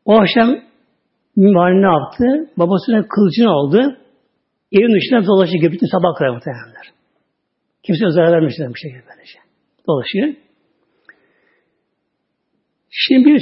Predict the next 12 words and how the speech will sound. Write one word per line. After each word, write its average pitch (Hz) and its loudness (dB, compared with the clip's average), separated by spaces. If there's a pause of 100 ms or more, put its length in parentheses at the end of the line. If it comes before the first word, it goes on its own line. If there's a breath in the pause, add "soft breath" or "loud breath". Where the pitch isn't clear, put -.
söz 226 2
vardır 262 2
ya 196 4 (760)
aramızda, 175 -2 (480)
kul 208 0 (140)
sıkılmadan 240 0 (280)
hızlı 208 -2
gelip 175 0
gelişmez 156 -2
diye 147 -2
muhteremler. 139 -8 (2250)
Bunlar 247 2